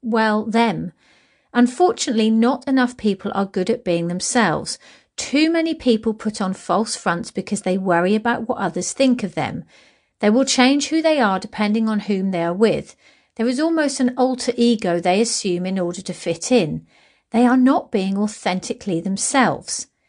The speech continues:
Take social media, for example.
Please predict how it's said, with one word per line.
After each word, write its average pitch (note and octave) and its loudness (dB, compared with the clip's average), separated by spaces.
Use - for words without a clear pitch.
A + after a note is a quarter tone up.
Take G4 -4
social C4+ 0
media, G#3+ 2
for G3+ -4
example. F3+ -4